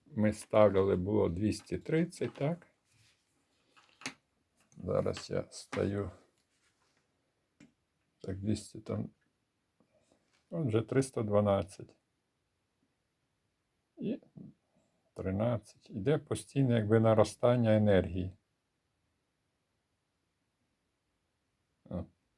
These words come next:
якби самозаряд. Я коли проводив перші експерименти, сам був здивований, ця енергія наростає до чотириста сімдесят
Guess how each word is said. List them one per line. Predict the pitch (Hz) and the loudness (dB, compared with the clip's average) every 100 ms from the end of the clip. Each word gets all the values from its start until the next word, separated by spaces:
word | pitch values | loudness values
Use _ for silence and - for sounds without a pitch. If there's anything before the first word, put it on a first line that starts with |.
| _ _ _ - | _ _ _ -14
якби | - 95 | -12 -10
самозаряд. | - 92 95 92 98 92 85 _ _ _ _ _ _ _ _ - - | -2 0 0 0 0 -2 -6 _ _ _ _ _ _ _ _ -20 -18
Я | - 107 107 - - | -4 0 0 -2 -6
коли | 104 104 | -2 -2
проводив | - 101 101 98 95 | -2 -2 2 2 2
перші | 95 107 101 - | 0 0 0 -4
експерименти, | 117 - - 151 165 175 151 110 | -8 -8 -4 -2 0 0 -2 -4
сам | 95 110 110 | -4 -2 0
був | 104 107 | -2 -2
здивований, | 123 135 170 147 123 113 | -4 -2 0 0 0 -2
ця | - 113 107 120 | -4 0 0 0
енергія | 123 143 135 113 107 | 0 0 2 0 0
наростає | 110 101 - - 123 101 | -2 -4 -6 -2 0 0
до | 98 98 | -2 -8
чотириста | - - 131 123 - 90 | -12 -12 -8 -8 -8 -12
сімдесят | - - 101 95 95 - 110 110 | -12 -10 -8 -6 -4 4 2 2